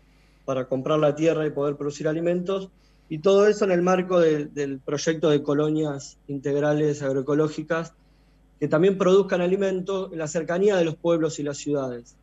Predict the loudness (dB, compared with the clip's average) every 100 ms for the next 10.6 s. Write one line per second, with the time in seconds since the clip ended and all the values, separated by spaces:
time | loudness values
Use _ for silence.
0 | _ -16 -10 -4 -2 0 0 2 0 -2
1 | _ _ _ _ -4 -2 -2 -4 -6 -10
2 | -16 _ _ _ _ _ _ 0 2 2
3 | 0 -2 0 2 2 2 0 0 0 0
4 | 2 2 2 0 0 -2 -2 -2 -2 0
5 | -2 0 -2 0 2 2 2 0 0 0
6 | -4 -2 0 2 2 0 0 -2 -4 -4
7 | 0 0 2 0 -2 -4 -8 _ _ _
8 | -2 2 2 2 2 -2 -2 -4 -6 -4
9 | -2 0 0 -2 -8 _ _ _ _ _
10 | -2 0 2 2 2 -4